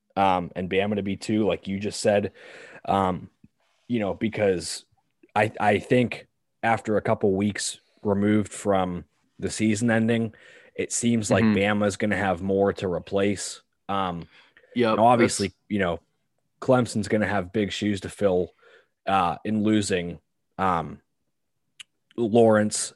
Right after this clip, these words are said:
Speaker 1: and Travis Etienne, and I think to a certain degree Amari Rodgers as well, but they are bringing back, uh, every single starter f-, on the
Speaker 2: On
Speaker 1: defense,
Speaker 2: defense.
Speaker 1: um,
Speaker 2: Yep.
Speaker 1: along with, you know, having the,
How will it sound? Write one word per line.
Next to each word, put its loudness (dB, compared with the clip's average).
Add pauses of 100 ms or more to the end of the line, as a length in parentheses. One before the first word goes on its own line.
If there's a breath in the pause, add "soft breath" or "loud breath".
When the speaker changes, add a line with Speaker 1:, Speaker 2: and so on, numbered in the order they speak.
Speaker 1:
and -2 (180)
Travis 0
Etienne, -2
and -6 (400 loud breath)
I 0
think 2
to 2
a 2
certain 2
degree 4
Amari 4
Rodgers 2
as -10
well, 2 (440 soft breath)
but 2
they 2
are 6
bringing 0
back, 0 (720 soft breath)
uh, 4 (320)
every 2
single -2
starter 2 (300)
f-, -20
on 0
the -4
Speaker 2:
On -2
Speaker 1:
defense, -2
Speaker 2:
defense. -20 (220)
Speaker 1:
um, -2
Speaker 2:
Yep. -4
Speaker 1:
along 2
with, 0 (460 loud breath)
you -2
know, 0
having 0
the, -4